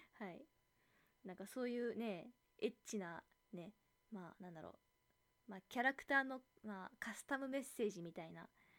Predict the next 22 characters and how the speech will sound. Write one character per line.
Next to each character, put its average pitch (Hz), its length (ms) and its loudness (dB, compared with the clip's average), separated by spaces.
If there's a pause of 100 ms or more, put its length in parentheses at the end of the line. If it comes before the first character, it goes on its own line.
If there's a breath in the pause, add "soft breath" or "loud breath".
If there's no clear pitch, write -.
(140)
フ - 120 0
ァ 233 100 4
イ 226 60 2
ル 220 120 0
を 214 100 -4
作 - 220 -6
っ - 20 -2 (220)
て、 185 180 -2
そ 220 140 -6
こ 277 140 4
に、 269 240 0 (480)
ま 185 120 -4
あ、 190 40 -6
セ 220 180 2
リ 220 100 2
フ 214 140 -2
を 202 140 0
書 247 80 2
い 202 120 2
て - 120 -12
い 170 60 -8
っ - 20 -12